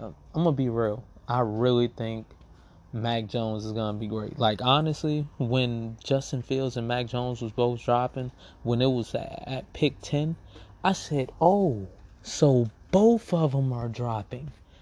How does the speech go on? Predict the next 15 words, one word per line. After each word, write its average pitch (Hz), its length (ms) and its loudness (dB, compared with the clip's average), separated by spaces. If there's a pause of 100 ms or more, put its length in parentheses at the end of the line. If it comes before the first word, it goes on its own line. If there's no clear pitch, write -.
(100)
So - 260 2
we're 156 280 2
gonna 170 300 0
get 139 280 0
one 120 400 2
or 170 120 4
the 180 260 0
other." 135 560 0 (680)
I, 208 240 -2 (180)
I 160 140 2
didn't 185 360 4
care 160 420 0
who 170 160 -2
we 160 220 -2
got. 147 360 -4